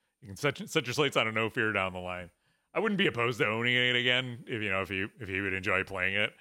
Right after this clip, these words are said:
I probably wouldn't play it much. Um, I sold it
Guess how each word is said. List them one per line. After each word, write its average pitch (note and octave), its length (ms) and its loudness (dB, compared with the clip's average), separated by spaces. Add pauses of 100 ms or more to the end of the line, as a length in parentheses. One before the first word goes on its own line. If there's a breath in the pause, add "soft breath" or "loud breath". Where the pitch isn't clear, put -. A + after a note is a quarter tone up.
(180 soft breath)
I G#2 100 -2
probably G#2 240 2
wouldn't F#2 200 -8
play F#2 140 -8
it G2+ 120 -4
much. A#2 400 -2 (440)
Um, E2+ 480 -6 (300)
I G#2 100 0
sold A2 240 -4
it F#2+ 120 -4